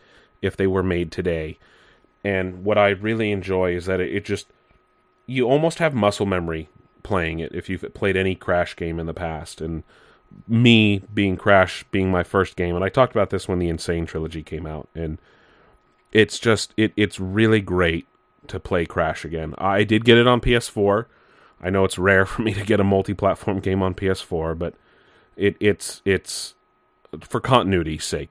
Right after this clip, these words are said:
you know what I mean? It's, I've played every Crash game on a PlayStation, and I didn't feel like I should stop now, and hence why I got, um, the Spyro Reignited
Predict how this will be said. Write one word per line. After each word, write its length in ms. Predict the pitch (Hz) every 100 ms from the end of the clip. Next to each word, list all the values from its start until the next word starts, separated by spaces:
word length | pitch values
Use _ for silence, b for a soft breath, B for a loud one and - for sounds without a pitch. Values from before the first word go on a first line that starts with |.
| _ -
you 80 |
know 100 | 90
what 100 | 85
I 60 | 82
mean? 200 | 82 82
It's, 160 | 80 -
I've 220 | 85 82
played 220 | - 92
every 440 | 95 98 104 101 - b b b b _ -
Crash 360 | - 101 92 -
game 220 | 92 92
on 140 | 87 85
a 40 |
PlayStation, 720 | - 85 80 82 80 - 82
and 200 | 80 80 -
I 140 | 82
didn't 360 | 82 87 82 80
feel 220 | - 90
like 180 | 82 82
I 100 | 80
should 200 | - 80
stop 280 | - 80 -
now, 200 | 78 78 76
and 120 | 82
hence 260 | 101 87
why 200 | 95 87
I 60 | 85
got, 260 | 87 82 b b b b b b _ _ _ -
um, 260 | 82 76 82
the 60 |
Spyro 640 | 82 - 95 92 87 82 82
Reignited 640 | 85 85 85 87 82 80